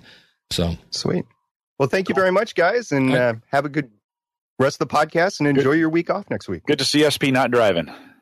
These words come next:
Speaker 1: Yeah.
Speaker 2: <laughs> We'll not be doing that again.
Speaker 1: <laughs>
Speaker 3: See you, man.
Speaker 2: Thanks. Bye.
Speaker 1: Awesome. Yeah, the, I, I know more and more people are getting interested in that. And, and you're right. I've had some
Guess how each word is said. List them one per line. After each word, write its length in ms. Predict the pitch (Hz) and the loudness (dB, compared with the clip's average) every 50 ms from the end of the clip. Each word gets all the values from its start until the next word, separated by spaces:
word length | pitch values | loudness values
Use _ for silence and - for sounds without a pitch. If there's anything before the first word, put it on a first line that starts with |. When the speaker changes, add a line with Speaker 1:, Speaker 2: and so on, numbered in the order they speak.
| _ _ _ _ _ _ - - _ _ _ - | _ _ _ _ _ _ -20 -20 _ _ _ -4
Speaker 1:
Yeah. 260 | 139 131 117 147 - - - - - | -4 -2 -2 -4 -6 -6 -10 -14 -16
Speaker 2:
<laughs> 180 | - - - - | -16 -14 -10 -8
We'll 320 | - 131 123 113 131 131 | -6 -6 -4 -2 0 0
not 180 | 120 123 123 110 | 2 2 0 0
be 120 | - 135 | 0 -2
doing 220 | 123 123 120 113 110 | 0 0 0 0 2
that 140 | 104 98 | 0 0
again. 300 | 98 98 90 90 82 - - - | 0 0 -2 -4 -4 -4 -6 -6
Speaker 1:
<laughs> 1300 | 113 98 - - - - _ - 156 - - - - - - - - - _ - - _ - - - - | -6 -6 -6 -8 -12 -10 _ -8 -8 -8 -8 -12 -14 -12 -14 -16 -18 -18 _ -20 -20 _ -20 -20 -20 -6
Speaker 3:
See 100 | - - 135 | -2 0 2
you, 60 | 110 | 2
man. 160 | 101 101 95 - _ _ _ _ _ - | 2 0 -2 -4 _ _ _ _ _ -12
Speaker 2:
Thanks. 180 | 98 - _ _ | -12 -12 _ _
Bye. 120 | - - - _ _ _ _ _ _ _ _ _ _ _ _ _ _ - - - | -10 -10 -10 _ _ _ _ _ _ _ _ _ _ _ _ _ _ -20 -20 -20
Speaker 1:
Awesome. 360 | - - - - 95 80 - - _ _ _ _ _ _ _ _ _ _ _ _ _ _ _ _ _ _ | -12 -10 -10 -10 -10 -12 -16 -20 _ _ _ _ _ _ _ _ _ _ _ _ _ _ _ _ _ _
Yeah, 180 | 143 160 185 185 | -2 -2 0 0
the, 200 | 165 185 170 - | -2 -2 -2 -2
I, 220 | 160 170 175 165 - | -2 -2 -2 -4 -4
I 120 | - 165 170 | -4 -2 0
know 180 | 180 208 247 | 0 0 2
more 200 | 240 214 214 214 | 2 2 2 2
and 100 | 214 196 | 2 2
more 140 | 190 196 185 | 2 0 0
people 260 | 185 - 202 175 175 | 0 -2 0 0 0
are 40 | 160 | 0
getting 240 | 156 165 160 156 - | 0 0 -2 -2 -2
interested 440 | 143 160 190 175 127 - - 110 95 | -2 0 0 0 -2 -2 -2 -2 -2
in 120 | 92 90 | -2 -4
that. 260 | 90 90 90 92 - - _ _ _ _ - | -4 -6 -10 -12 -16 -20 _ _ _ _ -2
And, 300 | 135 135 131 127 123 123 | 0 0 0 0 -2 -2
and 260 | - 147 160 156 151 | -2 -2 0 0 2
you're 140 | 160 180 170 | 2 2 2
right. 380 | 147 151 147 139 117 101 95 - - | 2 0 0 0 0 -2 -4 -4 -4
I've 220 | 131 143 151 147 | -4 -2 -2 -2
had 500 | - 147 156 160 160 156 143 123 113 107 | -4 -2 -2 -2 0 -2 -2 -4 -6 -8
some 460 | - - 135 117 113 107 104 101 - | -4 -2 -2 0 0 -2 -2 -4 -6